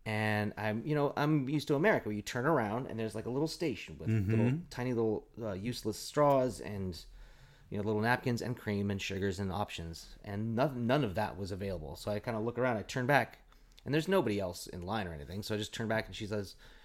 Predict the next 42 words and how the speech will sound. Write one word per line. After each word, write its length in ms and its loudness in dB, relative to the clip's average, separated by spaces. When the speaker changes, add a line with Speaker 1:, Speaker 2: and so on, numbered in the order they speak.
Speaker 1:
you 80 -4
know, 100 -2
"Oui," 480 4
you 120 0
know, 180 0
like, 260 0
"How 100 -2
can 120 0
I 40 0
help 140 -2
you?" 80 0
or 40 2
whatever. 280 2
I'm 80 0
like, 160 -2
"Uh, 200 0
uh, 140 -4
petite 460 -6
crème, 360 0
uh, 180 0
s'il 160 -6
vous 80 2
plaît." 280 -2
She 140 -6
says, 320 -4
she 120 -4
looks 220 2
at 80 -10
the 60 -2
coffee, 460 0
like, 140 -10
confused, 600 -4
and 80 -16
she 160 -10
looks 160 -4
back 240 -4
at 80 -10
me 100 -4
and 120 -6
says, 320 -10
"No." 220 -2
<laughs> 60 -4